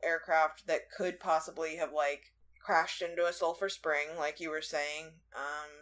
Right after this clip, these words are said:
if there is a meteor shower, like, that's also going on."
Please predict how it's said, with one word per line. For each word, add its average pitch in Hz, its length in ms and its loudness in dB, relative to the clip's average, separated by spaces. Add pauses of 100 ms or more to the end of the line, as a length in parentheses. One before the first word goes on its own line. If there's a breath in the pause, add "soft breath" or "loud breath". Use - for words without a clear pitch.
if 151 160 -12
there 151 160 0
is 165 200 0
a 165 40 -12
meteor 160 420 -4
shower, 160 600 2
like, 143 380 -2 (220)
that's 156 260 4
also 160 360 2
going 151 360 -2
on." 156 440 -6